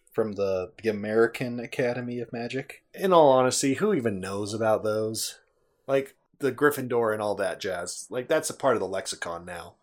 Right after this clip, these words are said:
Speaker 2: But tr-, stop trying to make the American houses a thing. It's not gonna happen.
Speaker 1: So anyways, uh, what's this movie about?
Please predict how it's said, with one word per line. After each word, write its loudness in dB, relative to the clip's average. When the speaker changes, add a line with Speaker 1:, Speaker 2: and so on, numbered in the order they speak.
Speaker 2:
But -4
tr-, -6
stop 2
trying -2
to -4
make -4
the -8
American -8
houses -6
a -10
thing. -12
It's -10
not -8
gonna -16
happen. -14
Speaker 1:
So 0
anyways, 4
uh, 2
what's -4
this -2
movie -6
about? -4